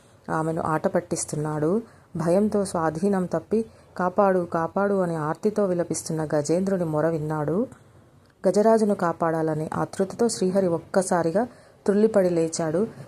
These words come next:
"కాపాడు, కాపాడు" అని భక్తుడు పెట్టే మొర ఒక్కటే వినబడుతుంది.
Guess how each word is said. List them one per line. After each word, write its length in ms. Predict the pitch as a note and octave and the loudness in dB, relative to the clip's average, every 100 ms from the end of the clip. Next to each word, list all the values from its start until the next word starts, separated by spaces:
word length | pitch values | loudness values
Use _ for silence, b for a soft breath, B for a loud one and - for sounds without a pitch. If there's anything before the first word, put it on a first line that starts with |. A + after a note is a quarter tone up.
| B | B
"కాపాడు, 500 | G3 G3 G#3 G#3 F#3+ F3+ | -2 0 2 0 0 0
కాపాడు" 420 | F#3 F#3 G#3 G3 | 0 2 2 4
అని 220 | F#3 E3+ | 2 0
భక్తుడు 460 | D#3 D#3+ - A3+ G#3 | -2 -4 0 2 2
పెట్టే 340 | F#3 F3+ E3+ | 2 0 -2
మొర 240 | D#3 D#3 F#3 | -2 0 0
ఒక్కటే 440 | F3 - F3 A3 | -2 -2 -2 0
వినబడుతుంది. 760 | G3+ F3 D#3+ D#3 D#3 D#3 G#3 | 0 0 -2 -2 -4 -2 -2